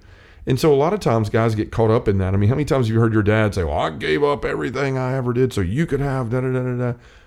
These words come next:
Well, that's true, but that's just something we all have to do in life.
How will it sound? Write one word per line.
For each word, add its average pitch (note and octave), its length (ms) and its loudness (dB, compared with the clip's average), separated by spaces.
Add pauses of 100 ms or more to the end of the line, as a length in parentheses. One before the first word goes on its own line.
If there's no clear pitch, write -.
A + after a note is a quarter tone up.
(100)
Well, F3 400 0 (240)
that's A#2 260 2
true, G3+ 460 4
but A2+ 400 4 (440)
that's D3 280 -2
just - 200 -2
something D#3+ 280 2
we C3 100 4
all B2 120 2
have A#2+ 120 2
to A2+ 60 -4
do A2 160 4
in F2+ 60 0
life. F2+ 480 -2